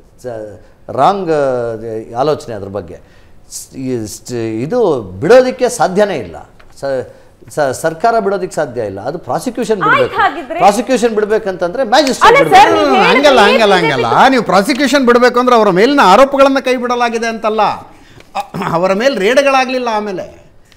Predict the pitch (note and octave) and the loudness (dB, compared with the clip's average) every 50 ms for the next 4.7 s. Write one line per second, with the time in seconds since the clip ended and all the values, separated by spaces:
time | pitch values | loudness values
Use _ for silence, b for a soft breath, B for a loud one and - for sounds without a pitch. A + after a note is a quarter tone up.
0 | b b b D#3 F#3+ A3 A3+ F#3 D#3+ D3 G3+ A3 A#3+ B3+ C4+ C4+ C4 B3+ B3+ A3+ | b b b 2 2 2 2 0 -2 0 0 2 2 2 0 -2 -2 -2 -2 -4
1 | C4 A3 - B3+ B3 A3+ A#3+ A3+ F#3+ C#3+ F#2+ - - - - - _ _ _ _ | -4 -6 -6 -6 -4 -2 -2 -4 -4 -6 -10 -12 -16 -20 -20 -20 _ _ _ _
2 | _ _ _ _ _ _ - C#3+ G#3+ C4+ C4 B3+ B3+ B3+ B3 C4 B3+ B3+ A#3 G3 | _ _ _ _ _ _ -2 0 2 4 4 2 2 0 0 -2 -2 -2 -4 -4
3 | - A4 G#4+ G#4 G4 E4+ - F4 F4+ F4 F#4+ - - - G4 F4 - F#4+ - G4 | -2 -4 -4 -4 -4 -6 -6 -8 -8 -8 -6 -2 0 2 2 2 0 -2 0 0
4 | F#4+ F#4 F#4 E4 D4+ D4 E4+ F#4+ A#4+ B4+ B4+ B4 B4+ B4+ | 0 0 0 -2 -4 -6 -4 -2 0 4 2 2 2 2